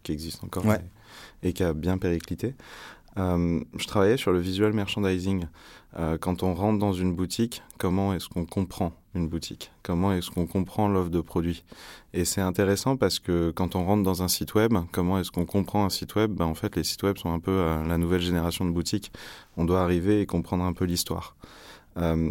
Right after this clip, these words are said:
Speaker 1: ensuite, ben, comme vous l'avez dit, hein, Gutenberg Technologies, ça, c'était très formateur parce que j'ai eu des très bons mentors. Euh, la
Speaker 2: Là,
Speaker 1: base
Speaker 2: vous vous occupiez du produit, hein.
Speaker 1: Je me suis occupé, euh, de l'avant-vente dans un premier temps et après, j'ai pris la direction du produit pour, euh, amener la version à une V sept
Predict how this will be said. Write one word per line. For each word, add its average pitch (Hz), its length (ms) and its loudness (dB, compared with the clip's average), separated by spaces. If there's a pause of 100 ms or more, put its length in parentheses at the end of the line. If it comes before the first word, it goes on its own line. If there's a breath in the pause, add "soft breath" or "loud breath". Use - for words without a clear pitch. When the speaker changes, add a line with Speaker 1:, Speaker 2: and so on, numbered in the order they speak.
Speaker 1:
ensuite, 92 380 2
ben, 76 380 2
comme 85 160 0
vous 80 100 -2
l'avez 80 180 2
dit, 95 140 0
hein, 101 100 2
Gutenberg 85 400 -2
Technologies, 90 460 -2
ça, - 180 0
c'était 78 300 -2
très - 260 -2
formateur 87 540 -2
parce - 180 -6
que - 80 -6
j'ai 82 100 -2
eu 78 120 -2
des 76 100 -2
très - 220 -2
bons 82 120 0
mentors. 78 440 -2 (520 loud breath)
Euh, 76 260 0
la 73 100 0
Speaker 2:
Là, 113 100 6
Speaker 1:
base 120 40 6
Speaker 2:
vous 123 100 6
vous 107 80 2
occupiez 107 320 2
du 101 80 4
produit, 104 400 4
hein. 87 60 2 (360 loud breath)
Speaker 1:
Je 95 140 -2
me 101 100 4
suis - 160 0
occupé, 110 300 2
euh, 123 260 6
de 92 120 4
l'avant-vente 101 720 2
dans 90 220 0
un 95 60 2
premier 90 320 0
temps 117 200 2
et 104 120 4
après, 87 280 0
j'ai 101 120 0
pris - 160 -4
la 87 80 2
direction 87 340 0
du 92 140 0
produit 90 360 0
pour, 85 280 0
euh, 80 160 0
amener 82 180 2
la 85 140 0
version 92 480 -2
à 82 80 0
une 80 120 0
V 82 160 -2
sept - 360 -2